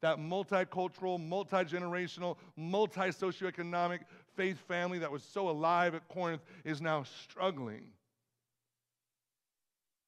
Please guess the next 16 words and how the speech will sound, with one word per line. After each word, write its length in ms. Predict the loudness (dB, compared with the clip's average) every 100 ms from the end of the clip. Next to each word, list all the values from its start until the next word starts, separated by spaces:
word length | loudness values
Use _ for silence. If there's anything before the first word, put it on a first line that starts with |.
| _ -10
And 100 | -8
they're 160 | -10
struggling 1000 | -12 -14 -14 -2 0 0 -2 -6 -8 -16 -20 _ _ _ _ _ _ _ _ _ _ _ _ _ _
because 200 | -8 -8
in 60 | -6
his 240 | -4 -4
opinion, 840 | -4 -8 -2 0 0 -4 -10 -14 -20 _ _
in 100 | -6
a 40 | -6
biblical 520 | -2 -2 -2 -4 -6
opinion, 480 | -8 -8 -6 -6 -6
they've 180 | -10 -16 -14
fallen 400 | -2 0 0 0 -4
back 280 | -6 -4
into 580 | -8 -8 -10 -12 -12 -12 _ _ _ _ _ _ _ _ -8
slavery, 580 | -4 -4 -6 -12 -16